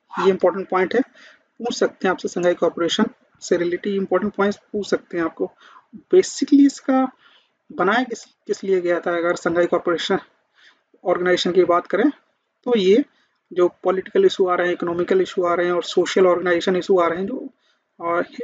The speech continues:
कुछ आपकी basic जो आपकी six countries थी उनके बीच में यूरोपी, कुछ यूरोपियन countries थी, कुछ Asian countries थी, उनको स्ट्रेंथनिंग provide कराने के लिए उनका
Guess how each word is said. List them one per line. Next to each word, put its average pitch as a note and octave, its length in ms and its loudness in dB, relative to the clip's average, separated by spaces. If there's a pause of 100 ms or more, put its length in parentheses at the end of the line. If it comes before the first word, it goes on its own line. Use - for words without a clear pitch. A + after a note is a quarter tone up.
(260)
कुछ - 320 -4
आपकी G3+ 260 -4
basic F3+ 380 0
जो F#3 100 2
आपकी F3+ 220 -4
six - 300 -4
countries - 400 -2
थी C#4+ 100 4
उनके A3+ 260 2
बीच F3 220 -4
में C#4+ 100 4 (480)
यूरोपी, G#3 580 2 (400)
कुछ - 180 -4
यूरोपियन F#3+ 500 2 (220)
countries - 400 -4
थी, D4 40 6
कुछ - 280 -6
Asian G3 260 2
countries F3 440 -4
थी, G#3 60 -2
उनको A3 260 -4
स्ट्रेंथनिंग G#3 440 -4
provide F3+ 240 -2
कराने E3 300 -2
के E3+ 100 -8
लिए F3 140 -8 (400)
उनका - 160 -4